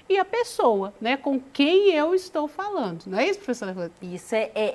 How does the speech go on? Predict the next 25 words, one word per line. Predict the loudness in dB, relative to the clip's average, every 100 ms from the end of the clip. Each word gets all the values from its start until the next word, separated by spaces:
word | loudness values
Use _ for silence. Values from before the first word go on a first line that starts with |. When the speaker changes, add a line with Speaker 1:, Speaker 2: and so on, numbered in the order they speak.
| -2
Speaker 2:
a, | -4 -8 -10 -8
a | -6
gente | -6 -10 -8
volta | 0 2 2 -2
e | -6 -6 -18 _ -4
pegamos | -4 -2 -4 -4 -2
a, | 0 4 4 4
todas | 2 4
as |
aulas, | 4 4 4
Speaker 1:
Exatamente. | 4 4 2 0
Speaker 2:
isso | -2 0
que | 0
é |
o | 2
bom, | 2 2
né? | 0 0 0
Então, | 0 0
Speaker 1:
<laughs> |
Speaker 2:
quando | 0 0 2
nós | 0 0
falamos | -2 -2 -4 -8 -8
ali | -8 -8
em |
situacional, | -12 -8 -8 -4 -6 -4 -6 -4 -2 0 0 -2